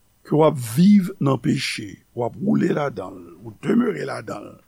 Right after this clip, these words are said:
ça veut les vivre dans le péché, ça veut les demeurer dans le péché. Ça pa vle di ou pa ka komèt fote, ou pa ka peche. Ça fait, nous pral jwenn dans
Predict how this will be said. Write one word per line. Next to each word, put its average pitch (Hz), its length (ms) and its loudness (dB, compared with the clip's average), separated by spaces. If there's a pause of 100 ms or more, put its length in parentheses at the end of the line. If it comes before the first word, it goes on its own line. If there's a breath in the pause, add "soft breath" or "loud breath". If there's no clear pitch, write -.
(240)
ça 370 280 -6
veut 320 60 -2
les - 140 -4
vivre 87 360 -14 (360)
dans - 80 -10
le - 60 -10
péché, - 220 -12
ça 349 180 -6
veut 330 80 -4
les 180 80 -4
demeurer - 680 -12 (240)
dans - 120 -14
le - 40 -12
péché. - 440 -14 (920)
Ça - 180 -6
pa 359 200 6
vle 175 280 4
di 120 420 -2 (480)
ou 151 120 2
pa 160 160 2
ka 139 120 2
komèt - 560 -2
fote, - 720 -6 (440)
ou - 60 -8
pa 147 100 0
ka 123 140 -6
peche. - 420 -4 (1300)
Ça 180 200 4
fait, 170 440 4
nous 143 80 4
pral 147 180 2
jwenn 147 160 4
dans 143 140 4